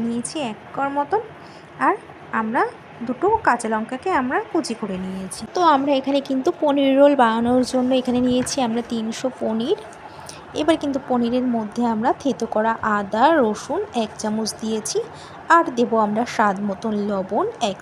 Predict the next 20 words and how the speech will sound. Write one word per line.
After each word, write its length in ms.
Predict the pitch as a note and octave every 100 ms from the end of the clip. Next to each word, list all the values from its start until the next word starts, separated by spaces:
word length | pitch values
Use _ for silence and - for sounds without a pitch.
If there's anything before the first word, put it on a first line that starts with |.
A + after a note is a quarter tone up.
| -
চামচ 280 | G3 G3+ G3+
জিরের 300 | G#3+ G#3 G#3 G#3+
গুঁড়ো, 200 | B3 D4 B4+ - - - -
হাফ 180 | A3 G#3 -
চামচ 320 | G#3 G3 A#3+ -
হলুদ 300 | G#3+ F#3 F#3 -
গুঁড়ো, 200 | A#3 C#4+ C5+ - - - -
হাফ 180 | B3+ - -
চামচ 280 | G#3+ A3+ F4+ -
ঝাল 200 | B3+ G#3+ G3
লঙ্কার 360 | G3+ G3+ G#3 A3+
গুঁড়ো, 200 | A3 B3+ A4+ - - - - A3+
আর 80 | A#3+ D4
আমরা 180 | A3 G#3 G3
দেবো 200 | F3+ C4+ A4+ -
দু 100 | A3 -
চামচ 400 | G3+ G3 G#3+ F#4 - - - - G#3+ G#3
জল 200 | A#3+ C#4 C#4
ঝরানো 360 | C#4+ D4+ D4+ E4 D#4
টক 180 | A3 F#3+